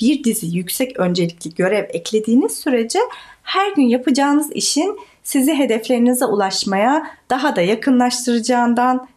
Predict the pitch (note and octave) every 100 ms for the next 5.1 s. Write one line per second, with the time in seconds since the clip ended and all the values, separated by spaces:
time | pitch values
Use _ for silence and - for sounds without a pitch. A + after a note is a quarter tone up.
0 | - G#3 G#3 G3+ E3+ G#3+ G3+ E3+ E3+ -
1 | - - _ - - D4+ D#4 B3 F#4 A4
2 | A3+ G3 A#4 - A3 G#3+ A3 A3 A3 A#3+
3 | A3 B3+ C4+ D4 A3 - - G3+ G3 G3
4 | G#3+ E3 - - G3 B3+ A#3+ G#3 F#3 E3
5 | D#3+